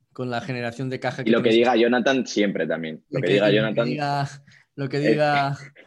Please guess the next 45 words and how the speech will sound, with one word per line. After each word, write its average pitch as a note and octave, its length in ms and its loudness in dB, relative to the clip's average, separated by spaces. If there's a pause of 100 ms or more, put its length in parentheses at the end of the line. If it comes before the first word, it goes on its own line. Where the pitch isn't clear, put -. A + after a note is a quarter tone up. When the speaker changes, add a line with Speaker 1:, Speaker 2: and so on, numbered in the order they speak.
(260)
Speaker 1:
bueno, C3 300 -6
bueno, C3+ 280 -2
Jonathan C#3+ 440 -2
sabe C#3 220 0
mucho C3+ 320 -2
de, B2+ 300 -2
de, B2+ 200 -4
de B2+ 180 -6
finanzas B2+ 540 -4
y, A#2 460 -6
y A#2 40 -12
en B2 120 -6
Advisor B2 420 -4
estamos B2+ 320 -8
muy C3 120 -6
contentos B2 500 -10
con B2+ 160 -6
él C3 240 -2
y A#2+ 280 0
os A#2 160 -4
asesora, A#2+ 680 -4 (300)
te-, A#2+ 240 -8
pienso A#2+ 300 -6
que A#2 500 -2
está A#2 160 -12
haciendo B2+ 180 -8
un A#2+ 60 -6
buen A#2+ 140 -4
trabajo A#2 360 -4
con, A#2 300 -6 (320)
con C3 180 -6
vosotros, C#3+ 540 -4 (280)
pero C#3+ 280 -2
en D3 100 -4
este D3 200 -4
sentido, D3 360 -2
pues D3 180 -2
sí, D#3+ 320 -2
realmente, B2+ 520 -4
pues, C#3 220 -4
em, A#2 360 -2 (680)
hay C#3 180 -2
un, C#3+ 320 0
hay, C#3 420 -2
hay C3+ 380 -2